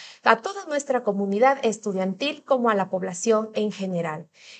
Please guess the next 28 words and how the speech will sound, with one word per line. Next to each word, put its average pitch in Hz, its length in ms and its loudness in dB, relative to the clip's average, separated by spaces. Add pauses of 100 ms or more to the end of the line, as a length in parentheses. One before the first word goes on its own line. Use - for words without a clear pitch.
El 226 220 2
día 339 220 -6
de 359 160 0
hoy 226 300 2
vamos 339 420 -8
a 226 100 2
tratar 202 340 -2
un 233 160 0
tema 226 380 0
de 196 180 0
suma 370 520 -6
importancia 226 880 -2
como 220 260 0
es 311 220 -4
el 320 120 -12
proceso 262 720 -4
de 196 180 0
enfermería 180 840 -2 (380)
en 254 180 4
los 247 180 6
cuidados 311 680 -2
paliativos 233 960 0
con 240 260 2
pacientes 226 880 0
con 220 300 0
diagnóstico 226 1000 -2
de 202 180 -2
esclerosis 226 1000 -4